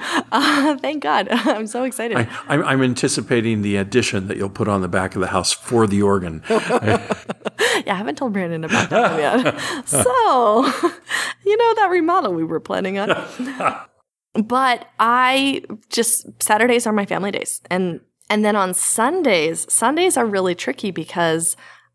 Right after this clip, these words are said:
Speaker 1: I am working on Sunday morning, and oftentimes my husband is working on Sunday morning. So I,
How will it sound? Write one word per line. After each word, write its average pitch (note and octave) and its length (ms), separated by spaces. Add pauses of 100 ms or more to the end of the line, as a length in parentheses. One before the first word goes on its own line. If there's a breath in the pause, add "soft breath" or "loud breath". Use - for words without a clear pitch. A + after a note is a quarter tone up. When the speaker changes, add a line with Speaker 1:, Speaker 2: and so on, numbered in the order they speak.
(120)
Speaker 1:
I F#3 340
am F3+ 180
working G3+ 340
on F3 120
Sunday E3 300
morning, D#3+ 420
and E3+ 180
oftentimes E3 540
my E3 60
husband E3 360
is E3 120
working - 260
on - 80
Sunday - 220
morning. - 280 (380 loud breath)
So F#3+ 680
I, F#3 520